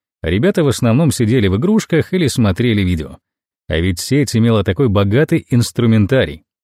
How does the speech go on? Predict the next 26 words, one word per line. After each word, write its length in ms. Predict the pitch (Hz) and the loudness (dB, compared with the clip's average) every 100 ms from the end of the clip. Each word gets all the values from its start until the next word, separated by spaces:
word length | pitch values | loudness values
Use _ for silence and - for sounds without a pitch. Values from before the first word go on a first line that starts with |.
| - | -8
Я 160 | 78 | -4
даже 220 | 80 90 95 | -2 0 2
не 120 | 95 | 2
знал, 300 | 87 117 107 | 2 2 0
с 80 | - | -4
чего 360 | - 90 85 | -6 -2 0
начать, 500 | 92 95 - 78 - | 0 -2 -4 -6 -4
глаза 600 | 92 85 87 82 80 101 | -4 -2 -2 -2 0 0
разбегались. 640 | 95 80 87 71 67 - - _ _ _ _ _ - | 0 -2 -4 -6 -12 -16 -18 _ _ _ _ _ -8
Качаю 560 | 80 - 170 196 196 | -6 -4 0 2 2
по 160 | 170 156 | 0 0
нескольким 680 | 143 170 - 156 120 139 127 | 2 2 0 -2 -2 -2 0
потокам 580 | 113 101 160 151 135 117 | 0 0 0 0 2 2
интересные 640 | 98 107 139 120 117 107 | 2 0 0 0 0 2
мне 240 | 101 110 123 | 2 2 2
библиотеки 800 | 98 87 90 90 - 151 - 104 | 0 0 0 -2 -2 -2 -2 -2
и 60 | |
программы 640 | - 90 78 113 139 127 101 _ _ _ | -2 -4 0 0 2 2 -2 _ _ _
и 60 | 80 | -10
пытаюсь 400 | 90 127 139 - | -4 -2 0 0
взломать 540 | 95 95 107 127 170 - | -2 0 2 0 -2 -4
отправку 600 | 120 104 - 135 - 127 | -4 -2 -2 -2 -2 -4
сообщений 560 | 117 98 - 131 143 | -2 -2 -2 0 0
в 40 | 101 | 0
большую 340 | 92 - 110 | -2 -2 -2
сеть. 260 | 110 90 | -2 -6